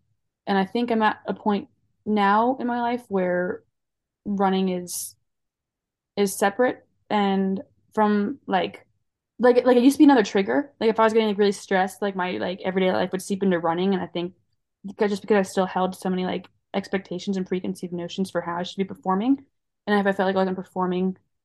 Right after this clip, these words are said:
up to s-, like, task and some things in life, or maybe life wasn't performing for me, that it would, like, impact my running. But now I feel like even in, like, the hardest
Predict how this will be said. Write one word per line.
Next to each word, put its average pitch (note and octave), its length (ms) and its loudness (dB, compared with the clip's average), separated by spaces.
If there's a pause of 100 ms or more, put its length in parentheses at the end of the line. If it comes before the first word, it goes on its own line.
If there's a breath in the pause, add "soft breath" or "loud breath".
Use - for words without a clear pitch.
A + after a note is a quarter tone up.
(140)
up G3 160 -2
to G#3 60 -4
s-, - 380 -8
like, F3+ 200 -2
task F3+ 360 -8
and G3 100 -4
some F#3+ 120 -10
things F3+ 220 -8
in F3 80 -8
life, F#3 320 -4
or G3 80 -2
maybe F#3 240 -2
life F3 200 -6
wasn't F3+ 220 -6
performing F3 440 -8
for - 120 -10
me, F#3 360 -4 (440)
that F#3+ 180 4
it F#3+ 140 2
would, F#3 160 -4
like, E3 320 -4 (380)
impact F#3 400 -4
my E3+ 80 -8
running. A#3+ 440 2 (140)
But G#3+ 200 0
now G3+ 180 4
I G#3 80 4
feel G#3 240 -2
like F#3+ 260 0 (600)
even G3 340 0
in, F#3 120 -2
like, E3+ 220 -6
the E3 80 -6
hardest F3+ 680 -2